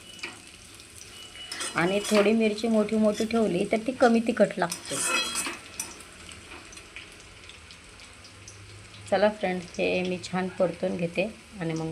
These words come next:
तुम्हाला दाखवते. हे बघा फ्रेंड्स, छान फ्राय होत आहे. थोडं बटाट्याच्या भाजीमध्ये असंच जरा कांदा लाल होऊन द्यायचा आहे.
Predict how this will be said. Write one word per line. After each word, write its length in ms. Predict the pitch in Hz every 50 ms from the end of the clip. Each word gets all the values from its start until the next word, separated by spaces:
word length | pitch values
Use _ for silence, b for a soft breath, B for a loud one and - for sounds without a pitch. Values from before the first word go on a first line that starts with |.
| 160 -
तुम्हाला 320 | 160 156 156 147 147 190 254 - - - -
दाखवते. 520 | - 170 - - - 135 127 - - 139 - - - - - - - - - - - - - - - - - - - -
हे 100 | 214 196
बघा 160 | 175 170 180
फ्रेंड्स, 360 | 175 175 - - 170 170 170 - - - - - - - - - -
छान 240 | 180 175 175 175 190
फ्राय 540 | 202 - - - - - - 180 175 170 185
होत 340 | 175 170 175 175 175 - 185
आहे. 520 | 175 170 - - 151 208 - - - - - - - - - - - - - - - - - - - -
थोडं 220 | 190 185 196 196
बटाट्याच्या 520 | 196 190 175 185 175 180 190 175 - 208 196
भाजीमध्ये 680 | 190 190 185 170 160 175 185 180 180 175 160 170 190 277 - - - - - - - - - - - - - - - - - -
असंच 280 | 175 196 190 - 214 196
जरा 340 | 180 170 180 180 170 170 185
कांदा 400 | - - 180 165 165 165 156 156 - - - - - - -
लाल 320 | 170 170 160 160 170 180
होऊन 320 | 170 160 180 175 170 175 165
द्यायचा 380 | 151 - 151 - - - 160
आहे. 300 | 156 160 156 - 151 147